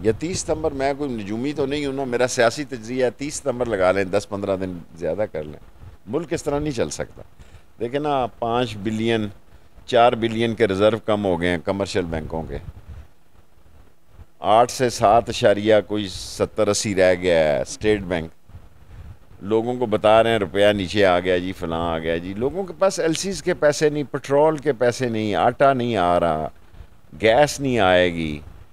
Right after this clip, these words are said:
अ, मैं समझता हूँ कि नवाज शरीफ बाहर बैठा,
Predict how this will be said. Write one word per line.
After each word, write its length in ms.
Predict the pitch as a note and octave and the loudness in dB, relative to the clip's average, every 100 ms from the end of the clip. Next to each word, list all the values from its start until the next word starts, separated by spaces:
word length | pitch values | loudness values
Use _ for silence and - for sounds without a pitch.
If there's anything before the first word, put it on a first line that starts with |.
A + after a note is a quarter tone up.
| - - - - | -20 -20 -20 -16
अ, 60 | C#2 | -10
मैं 1500 | D#2+ E2 D#2 E2 F2 E2 E2 F2 E2+ E2+ E2 D#2 D2+ E2+ A2 | -8 -8 -8 -8 -8 -10 -10 -10 -10 -10 -10 -10 -10 -6 -4
समझता 380 | - C3+ E3 F3+ | -2 -2 -2 -2
हूँ 80 | F#3+ | -2
कि 80 | E3+ | -2
नवाज 340 | A2+ G#2+ B2 | 2 4 4
शरीफ 340 | C3+ C#3 D3 B2+ | 2 -2 -4 0
बाहर 220 | A#2+ C3+ A#2+ | 2 2 4
बैठा, 380 | A2+ A2+ B2 | 0 2 4